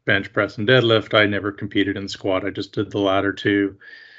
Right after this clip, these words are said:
You get three attempts for each lift. Highest passing lift counts towards your total. And so in effect, you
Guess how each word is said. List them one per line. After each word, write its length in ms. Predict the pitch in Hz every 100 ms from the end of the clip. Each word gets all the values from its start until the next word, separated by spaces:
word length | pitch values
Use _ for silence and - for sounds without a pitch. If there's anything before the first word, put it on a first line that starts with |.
| - - - _ -
You 100 | 110
get 180 | 110 -
three 240 | 131 117
attempts 360 | 110 117 104 -
for 100 | 113
each 200 | 101 -
lift. 400 | 123 117 110 -
Highest 480 | 110 101 98 - -
passing 480 | 107 104 - 101
lift 180 | 98 95
counts 320 | - 101 101
towards 320 | - - 104 95
your 120 | 104
total. 500 | - 101 101 107 107 _ _ _
And 280 | 110 104 107 - -
so 200 | 131 107
in 120 | 107
effect, 500 | 101 123 117 113 -
you 420 | 113 107 101 95